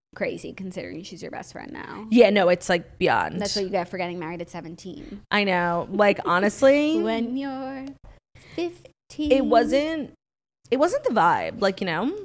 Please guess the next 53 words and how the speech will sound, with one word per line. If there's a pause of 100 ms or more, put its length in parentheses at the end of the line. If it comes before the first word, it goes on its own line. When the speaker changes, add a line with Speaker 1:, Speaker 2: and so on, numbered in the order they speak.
(220)
Speaker 2:
I
really
do
wish
I
waited,
but
what?
I
should
date
someone
for
eighteen
years
Speaker 1:
Just
Speaker 2:
before
Speaker 1:
so
you
could
meet
Taylor
Strecker
and
invite
her
to
your
wedding?
Speaker 2:
No,
Speaker 1:
Like,
Speaker 2:
Julie,
maybe
Speaker 1:
you
Speaker 2:
if
I
Speaker 1:
should
Speaker 2:
hadn't
gotten
married,
my
life
would
have
taken,
you
know,
a
butterfly
flaps
its
wings. (380)
Speaker 1:
Yeah.